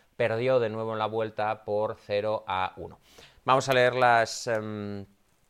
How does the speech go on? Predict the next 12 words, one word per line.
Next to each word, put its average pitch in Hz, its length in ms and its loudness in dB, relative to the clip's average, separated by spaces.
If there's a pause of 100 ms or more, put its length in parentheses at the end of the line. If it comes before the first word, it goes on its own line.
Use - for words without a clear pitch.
(160)
noticias, 127 520 -2
luego 117 160 0
si 113 100 -14
queréis 101 260 -6
os 104 80 -14
doy 104 140 -6
mi 101 60 -8
opinión. 110 500 -8
Me 98 140 -14
parece 98 340 -10
que 101 400 -6
el 92 480 -10